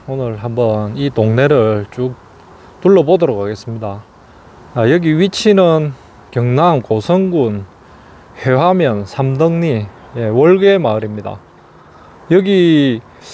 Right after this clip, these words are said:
오래된 마을이고 한 오백 년 전에 이제 형성된 마을인데, 과거에는 백여섯 가구까지 살았다고 하는데,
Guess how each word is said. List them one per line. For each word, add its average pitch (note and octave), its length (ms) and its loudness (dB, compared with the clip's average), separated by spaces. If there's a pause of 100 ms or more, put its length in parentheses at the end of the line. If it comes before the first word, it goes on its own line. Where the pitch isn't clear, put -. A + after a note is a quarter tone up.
(140)
오래된 G#3+ 520 4
마을이고 B2+ 600 0
한 C#3 240 -6
오백 C3 300 2
년 A3 200 4
전에 G#3 300 2
이제 B2+ 240 -2
형성된 C#3 760 -2
마을인데, A#2+ 840 0 (600)
과거에는 C#3 680 2 (460)
백여섯 F3 680 0
가구까지 B2 540 -4
살았다고 C3 540 -2
하는데, A2 440 -2